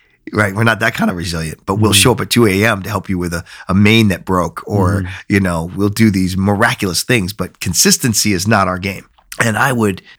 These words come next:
Speaker 1: I, I got this job at, uh, twenty-four Hour, and it was great. You know, I, I, the guy that I worked for was sober, and, and it was just like Camelot. I was like, pick up the phone and people wanna get in shape and beautiful people working out. And I had
Speaker 2: Yeah.
Speaker 1: dates, and,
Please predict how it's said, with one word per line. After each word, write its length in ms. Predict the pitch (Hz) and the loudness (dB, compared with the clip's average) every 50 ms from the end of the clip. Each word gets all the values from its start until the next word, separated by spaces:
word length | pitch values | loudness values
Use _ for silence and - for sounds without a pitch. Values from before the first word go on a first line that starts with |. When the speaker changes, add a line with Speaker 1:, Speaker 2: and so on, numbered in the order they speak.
| _ - | _ -4
Speaker 1:
I, 180 | - 143 117 117 | -2 -2 -2 -2
I 120 | - 110 110 | -2 -2 0
got 200 | 110 107 107 107 | 2 2 0 0
this 160 | 107 101 - | 0 -2 0
job 440 | - 120 139 190 247 226 196 165 95 | 0 2 2 4 4 2 2 0 0
at, 260 | 90 87 - _ - - | -2 -4 -4 _ -8 -2
uh, 260 | 104 104 90 90 90 90 | -2 0 0 0 -2 -4
twenty-four 500 | - - 135 113 107 104 - - 127 135 | -6 -4 -2 -2 -2 -4 -4 -6 -4 -4
Hour, 340 | 160 175 190 156 104 98 98 - | -4 -4 -4 -4 -4 -6 -6 -4
and 240 | 90 95 92 98 95 | -4 -4 -4 -4 -6
it 80 | - | -8
was 120 | 113 110 110 | -6 -6 -6
great. 480 | - - 120 139 147 151 135 - - | -6 -6 -4 -4 -2 -2 -4 -6 -6
You 120 | - 160 139 | -6 -6 -4
know, 340 | 131 135 131 131 135 139 131 | -4 -4 -4 -4 -4 -6 -6
I, 220 | 120 - - - _ - | -8 -10 -10 -12 _ -16
I, 140 | - - - - - - - - - - | -16 -16 -16 -16 -18 -20 -20 -20 -20 -16
the 140 | - - 113 | -12 -8 -4
guy 240 | 127 123 127 131 127 | -2 0 0 0 -2
that 140 | 127 123 | -4 -4
I 40 | 120 | -4
worked 280 | 113 123 127 131 135 - | -4 -2 -4 -4 -4 -6
for 280 | - - 127 127 123 | -8 -4 -2 -2 -2
was 240 | 117 113 110 104 - | -2 -4 -6 -4 -4
sober, 640 | - - 139 135 139 139 139 143 139 135 131 135 139 | -2 0 0 0 0 0 0 0 0 0 0 0 -2
and, 220 | 123 110 101 - - - - - - - | -4 -6 -8 -10 -12 -18 -20 -18 -8 -2
and 180 | 107 110 107 101 | 0 2 2 2
it 60 | 101 | 0
was 160 | 107 110 107 | -2 -4 -2
just 260 | 113 120 113 - - - - | -2 -2 -2 -2 -2 -4 -2
like 240 | 120 123 120 113 - | 0 0 0 0 2
Camelot. 560 | - 180 254 262 208 120 101 90 90 - - - | 2 2 4 4 2 2 0 0 -2 -4 -4 -4
I 100 | 110 113 | -4 -2
was 220 | 117 123 117 120 | -2 -2 -2 0
like, 300 | 127 120 117 - - - - - - | 0 0 0 -2 -6 -12 -16 -6 0
pick 100 | - 165 | 0 0
up 80 | 160 151 | 2 0
the 60 | 143 | -2
phone 400 | - - 180 180 190 208 208 196 | 0 2 4 4 4 4 4 2
and 100 | 160 117 | 2 0
people 240 | - 165 - 156 156 | 0 -2 0 0 0
wanna 220 | 151 156 160 151 | 0 0 0 0
get 120 | 143 165 135 | 0 -2 -2
in 60 | 143 | 0
shape 360 | 139 - - 185 190 190 - | 0 0 2 2 0 0 -2
and 100 | 143 120 | -2 -2
beautiful 340 | 113 165 208 196 160 - 165 | 2 2 2 2 2 0 -2
people 300 | 165 - 190 185 180 180 | 0 -2 -2 0 0 0
working 320 | 175 185 185 - 165 160 | 0 0 0 0 0 0
out. 300 | 165 180 196 196 196 160 | 2 2 2 2 2 2
And 100 | 131 123 | 2 2
I 40 | 135 | 2
had 120 | 143 139 110 | 2 2 2
Speaker 2:
Yeah. 40 | 110 | 2
Speaker 1:
dates, 440 | 113 185 202 208 202 190 - - - | 4 4 4 4 2 0 0 0 0
and, 160 | 135 131 120 | 0 0 -2